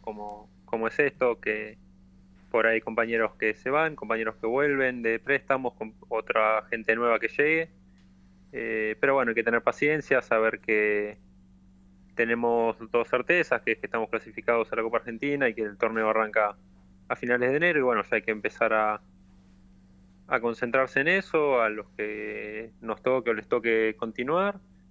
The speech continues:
y bueno, eh, prepararse porque el año que viene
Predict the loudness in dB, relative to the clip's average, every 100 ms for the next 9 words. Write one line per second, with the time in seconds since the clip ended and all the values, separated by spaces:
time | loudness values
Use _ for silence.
0 | -12 -2 0 0 -2 -16 -20 -20 -12 -4
1 | -2 -2 -4 -6 0 2 4 2 2 -2
2 | -2 -2 0 0 0 0 0 0 0 0
3 | -2